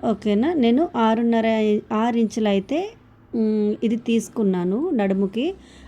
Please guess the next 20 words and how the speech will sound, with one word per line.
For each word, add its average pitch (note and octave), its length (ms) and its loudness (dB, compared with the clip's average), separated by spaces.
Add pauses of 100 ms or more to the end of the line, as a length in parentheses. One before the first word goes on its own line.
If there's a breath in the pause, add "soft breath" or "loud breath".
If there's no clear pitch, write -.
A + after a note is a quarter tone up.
(120 loud breath)
హాఫ్ D4 300 0
ఇంచ్ C#4+ 160 0 (100)
వదిలేసుకోవాలి. G3+ 840 -2 (100)
హాఫ్ A#3+ 320 -4
ఇంచ్ B3 220 -2
ఎందుకంటే A#3 520 -2
మనం C#4+ 140 0 (100)
ఖర్చుకు A3 360 -4
హాఫ్ G3 200 -4
ఇంచ్ G3+ 180 -6
వదిలేస్తే G3 340 -6 (100)
ఆరున్నర G3 400 -2
ఇంచులు F#3 260 -8
పెట్టుకొని G#3+ 420 -4 (840 loud breath)
మ-, F4+ 120 2 (160)
మంచిగా C4+ 340 2 (120)
ఇట్లా B3 160 -4 (100)
కుట్టు A3 220 -4
అనేది G#3+ 260 0
వేసేసుకోండి F#3 760 -2